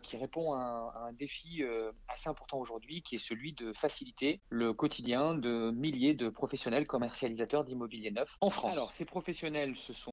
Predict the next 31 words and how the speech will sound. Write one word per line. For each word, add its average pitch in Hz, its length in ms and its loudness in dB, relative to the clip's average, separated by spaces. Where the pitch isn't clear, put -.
des 110 100 -6
professionnels, 135 540 -2
ce 127 180 0
qu'on 104 140 -6
appelle 110 220 -4
vendeurs 131 380 4
d'immobilier 113 380 -4
neuf 110 180 -6
résidentiel. 156 720 2
Donc, 107 160 -4
le 127 60 2
résidentiel, 127 580 4
pour 117 180 -4
rappel, 127 300 4
c'est - 160 -8
ce - 100 -10
qui - 120 -20
touche - 360 -6
à 117 100 0
la 117 100 2
fois, 127 320 2
euh, 104 120 0
l'accession 110 520 -8
traditionnelle, 117 800 -2
y 156 140 -4
compris, 139 500 0
bien 117 160 -2
sûr, 123 300 0
la 104 100 2
partie, 135 540 -2
euh, 104 440 0